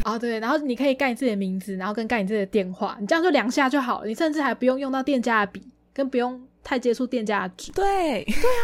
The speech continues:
Speaker 1: 是不是？
Speaker 2: 所以我觉得说疫情现在这个样子的话，真的不是只有靠医护人员或者少少几个人去做，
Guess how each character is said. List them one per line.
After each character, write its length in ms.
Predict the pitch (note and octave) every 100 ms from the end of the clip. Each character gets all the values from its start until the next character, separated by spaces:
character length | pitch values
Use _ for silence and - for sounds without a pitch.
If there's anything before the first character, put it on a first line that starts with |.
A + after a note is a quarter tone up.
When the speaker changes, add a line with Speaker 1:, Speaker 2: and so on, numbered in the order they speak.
| A#4+
Speaker 1:
是 80 | B4+
不 80 | A#4
是？ 600 | - B4 A4+ D#4+ A#3+ -
Speaker 2:
所 100 | G#4+
以 40 |
我 120 | E4
觉 140 | B3 B3
得 200 | B3 A#3+
说 300 | A3+ C4 B3+
疫 140 | - D4+
情 200 | C4+ G#3+
现 120 | A3+
在 120 | A#3
这 100 | A3+
个 100 | A3
样 180 | G#3 G#3
子 80 | G3
的 140 | D#3+
话， 440 | F3 G3 F3+ D#3+ - -
真 140 | D4
的 60 | D#4
不 100 | A#3
是 80 | B3+
只 120 | A#3
有 80 | F#3+
靠 400 | - A3+ G3 E3 - -
医 120 | A#3+ B3
护 140 | C4
人 180 | A3 G3
员 160 | G3
或 120 | G#3 A3+
者 80 |
少 160 | A3+ F#3+
少 160 | F#3+ F#3
几 160 | -
个 160 | F#3+ F3+
人 340 | E3 D3+ D3+ -
去 420 | - A3 G3+ G3
做， 360 | - - G#3+ -